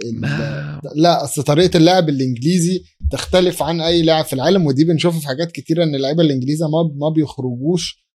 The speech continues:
Speaker 1: بره إنجلترا لأسباب، للأسباب
Speaker 2: مم.
Speaker 1: دي، إن هي طريقة حياتهم وطريقة ستايلهم وكل حاجة مش، مش مناسبة. وعندك قال لك مرة، آه،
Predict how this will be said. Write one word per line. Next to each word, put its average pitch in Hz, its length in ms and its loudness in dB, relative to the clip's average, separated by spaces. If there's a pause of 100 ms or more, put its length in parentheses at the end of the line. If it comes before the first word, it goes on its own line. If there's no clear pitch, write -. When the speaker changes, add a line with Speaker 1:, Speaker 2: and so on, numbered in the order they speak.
Speaker 1:
بره 156 280 2
إنجلترا 127 500 -4 (480)
لأسباب، 127 640 -2 (160)
للأسباب 165 440 2
Speaker 2:
مم. 147 60 -4
Speaker 1:
دي، 147 220 -2
إن 127 120 -4
هي 170 220 0
طريقة 190 460 0
حياتهم 143 540 -2
وطريقة 156 440 -2
ستايلهم 135 540 0
وكل 147 260 -2
حاجة 147 320 -4 (460)
مش، 151 360 0
مش 160 200 0
مناسبة. 175 400 0 (280)
وعندك 170 420 2
قال 196 200 2
لك 170 200 0
مرة، 170 300 6
آه، 135 640 0